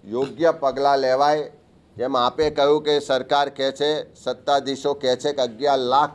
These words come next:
ક્યુ-, ક્યુસેક પાણી વહન થાય એવો અમે પ્રોજેક્ટ લાવીશું. હું માનું છું કે બે હજાર છથી આજે આટલા વર્ષમાં, અઢાર વર્ષમાં તો પ્રોજેક્ટ કોઈ લાયા નથી.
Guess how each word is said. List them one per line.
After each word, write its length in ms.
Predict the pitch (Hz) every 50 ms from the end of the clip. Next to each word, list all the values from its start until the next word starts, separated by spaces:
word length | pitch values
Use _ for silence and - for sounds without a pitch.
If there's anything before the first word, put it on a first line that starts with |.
| - -
ક્યુ-, 220 | 135 139 139 131 - - -
ક્યુસેક 460 | 143 139 131 131 - 151 147 151 -
પાણી 420 | - 127 131 139 156 165 151 120 92 - - - - _ - - - - -
વહન 500 | 85 87 107 120 117 139 165 180 180 170
થાય 400 | - 160 156 160 151 135 110 90 - _ _ _ - _
એવો 240 | - 120 131 151 165 156
અમે 220 | 147 143 143 123
પ્રોજેક્ટ 540 | - - 123 127 123 127 123 147 151 151 135
લાવીશું. 600 | 131 127 131 151 180 185 175 - 143 123 104 - - - - - - _ _ _ _
હું 220 | - 143 151 170 160
માનું 340 | 147 143 143 151 156 156 156
છું 160 | 160 160 -
કે 120 | 156 151
બે 160 | 147 135 135 139 147
હજાર 360 | 143 143 135 143 147 147 147
છથી 600 | - - - 127 131 135 135 - - 147 147 147
આજે 480 | 139 135 135 135 151 156 139 123 - - - - _ _ _ _ _ - -
આટલા 380 | 104 113 - - 139 147 151
વર્ષમાં, 560 | 139 127 135 135 123 - 131 139 139 139 139 135 117
અઢાર 340 | 98 87 104 120 139 143 143
વર્ષમાં 580 | 127 135 135 139 139 - - 135 139 135 135
તો 100 | - 139
પ્રોજેક્ટ 600 | 135 - 135 135 127 123 123 139 135 - - - -
કોઈ 160 | 131 135 139
લાયા 380 | 131 123 113 117 120 127 131 131
નથી. 380 | 143 151 151 156 156 139 -